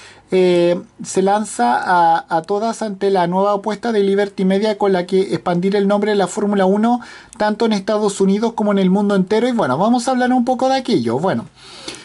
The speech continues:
como sabemos, la Fórmula uno continúa desatada por su inminente proyecto de volver a competir en Las Vegas. El gran expansionismo de la categoría, eh, cuyo propietario Liberty Media por Estados Unidos afrontará esta temporada una nueva fase con la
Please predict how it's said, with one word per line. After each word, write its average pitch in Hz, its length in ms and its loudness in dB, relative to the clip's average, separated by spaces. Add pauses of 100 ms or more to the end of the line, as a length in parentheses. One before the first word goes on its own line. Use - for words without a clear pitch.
(120)
como 196 180 0
sabemos, 247 280 2
la 226 100 0
Fórmula 233 380 2
uno 233 240 2
continúa 202 480 0
desatada 214 540 0
por 208 180 -4
su 208 320 -4
inminente 190 480 0
proyecto 202 500 -2
de 214 80 0
volver 196 360 2
a 202 180 2
competir 190 460 -2
en 196 100 0
Las 165 160 -2
Vegas. 190 500 -2 (360)
El 165 160 2
gran 202 260 0
expansionismo 214 760 0
de 214 120 0
la 190 100 0
categoría, 190 760 0
eh, 165 420 2 (300)
cuyo 202 300 0
propietario 202 520 0
Liberty 202 400 -2
Media 202 320 0
por 196 160 0
Estados 190 460 0
Unidos 208 460 2
afrontará 190 720 0 (420)
esta 208 480 0
temporada 202 500 2
una 202 220 -2
nueva 202 240 2
fase 208 440 -2
con 208 220 0
la 226 240 2